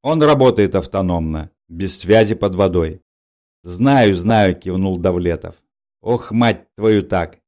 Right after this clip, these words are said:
Нет, это я не тебе, иди». «Ядарена вождь», думал Каперанг, снова глядя на часы.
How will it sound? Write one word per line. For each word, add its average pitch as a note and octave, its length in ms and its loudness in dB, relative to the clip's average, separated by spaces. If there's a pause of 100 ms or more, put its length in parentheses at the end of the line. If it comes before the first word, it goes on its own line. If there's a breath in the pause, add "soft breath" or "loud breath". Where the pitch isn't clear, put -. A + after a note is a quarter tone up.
(260)
Нет, B2+ 340 -2
это G#2 160 0
я A2 180 4
не A2 140 0
тебе, F#2+ 540 -4
иди». F#2+ 500 -6 (840)
«Ядарена C#3 640 2
вождь», A2+ 340 4
думал G2+ 280 2
Каперанг, G2 680 0
снова F#2+ 480 -4
глядя F#2+ 340 0
на F#2 100 -2
часы. E2+ 520 -8